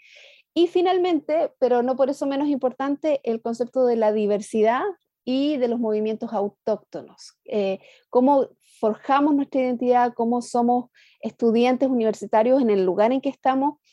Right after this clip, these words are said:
no copiando necesariamente otras, otras ideas, pero sí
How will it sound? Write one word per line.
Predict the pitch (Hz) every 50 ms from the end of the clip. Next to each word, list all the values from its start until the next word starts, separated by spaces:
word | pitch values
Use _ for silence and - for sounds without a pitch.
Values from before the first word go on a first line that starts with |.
| _ _ _ _ _ _ _ _ _ _ _ _ _ _ _
no | - 240 240 254 262 254 -
copiando | 254 233 226 - - 233 233 247 277 302 330
necesariamente | 311 311 294 294 269 - 285 254 254 254 262 277 269 - 269 254
otras, | 247 254 262 254 262 262 254 254 254 254 240 - -
otras | 240 233 233 262 262 262
ideas, | 247 220 226 208 214 233 240 254 269 -
pero | - 214 220
sí | 226 - 269 269 262 262